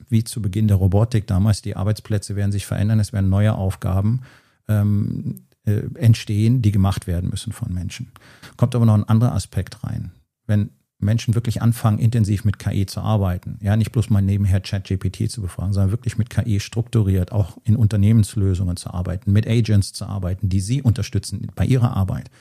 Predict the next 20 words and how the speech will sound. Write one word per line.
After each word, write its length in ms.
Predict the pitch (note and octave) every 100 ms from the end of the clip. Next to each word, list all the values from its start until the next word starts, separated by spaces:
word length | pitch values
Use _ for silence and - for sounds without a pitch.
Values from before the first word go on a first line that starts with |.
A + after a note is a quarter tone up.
| _ - - -
die 80 |
sie 160 | G2 B2
schneller 340 | - A2 G#2+
und 120 | G2+ G2
kompetenter 580 | G2+ - - G2 F2+
machen, 360 | E2+ - - - - _ _ _ _ _ _ _ _ _ _ -
dann 140 | G#2
geht 180 | G#2+ C3
natürlich 880 | C#3+ C3+ A2 G#2 G#2+ C#3+ - - - _ _ -
dieser 480 | G#2+ G#2 G#2 F#2 -
Kompetenzunterschied, 1200 | - A2+ G2 B2+ D3+ - A2 F#2+ - F2+ G2+ -
auf 140 | - G2
den 180 | A2+ G#2
sich 220 | G2 -
ganz 360 | A#2 C3 C3
viele 180 | - A2
Führungskräfte 640 | G2 G#2+ G#2+ - G2+ - F#2+
ganz 240 | F#2+ G#2+
viel 180 | - F#2
einbilden, 760 | - A2+ G#2+ F#2 F2+ F2+ G3